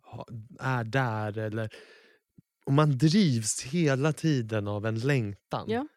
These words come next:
Speaker 1: Och när jag tänker tillbaka på stegen man tar, då
Speaker 2: Då har
Speaker 1: är
Speaker 2: du
Speaker 1: det ju
Speaker 2: också
Speaker 1: för att
Speaker 2: längtat.
Speaker 1: man har längtat
Speaker 2: Ja.
Speaker 1: till andra
Speaker 2: Ja.
Speaker 1: upplevelser. Privat, på jobbet. Alltså,
Speaker 2: Mm.
Speaker 1: det är ju längtan.
Speaker 2: Ja.
Speaker 1: Det är så sant. Och
Speaker 2: Ja.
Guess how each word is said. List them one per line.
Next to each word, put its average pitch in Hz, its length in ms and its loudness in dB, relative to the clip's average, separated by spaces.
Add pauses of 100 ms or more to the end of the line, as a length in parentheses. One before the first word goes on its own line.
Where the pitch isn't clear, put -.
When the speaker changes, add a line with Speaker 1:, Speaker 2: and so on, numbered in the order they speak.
(420)
Speaker 1:
Och 135 160 2
när 139 100 4
jag 147 400 2
tänker 123 380 0
tillbaka 113 540 -4
på 107 120 -10
stegen 113 520 -2
man 110 180 -6
tar, 120 320 -2
då 113 140 -4
Speaker 2:
Då 131 60 6
har - 60 6
Speaker 1:
är 135 40 6
Speaker 2:
du 127 60 4
Speaker 1:
det 123 40 4
ju 123 60 6
Speaker 2:
också 113 60 -4
Speaker 1:
för 127 100 4
att - 40 4
Speaker 2:
längtat. 170 460 -4
Speaker 1:
man 135 180 4
har 131 100 4
längtat 123 680 2
Speaker 2:
Ja. 247 140 -2 (260)
Speaker 1:
till 143 240 4
andra 117 680 0
Speaker 2:
Ja. - 220 2
Speaker 1:
upplevelser. 117 840 -2 (280)
Privat, 131 480 2 (160)
på 143 100 4
jobbet. 127 500 2
Alltså, 139 180 2
Speaker 2:
Mm. 127 120 2 (460)
Speaker 1:
det 143 60 8 (140)
är 185 40 6
ju 147 200 4
längtan. 156 540 0
Speaker 2:
Ja. 285 220 0
Speaker 1:
Det 143 160 4
är 156 60 4
så 156 160 0
sant. 127 880 -6
Och 143 200 2
Speaker 2:
Ja. 262 180 0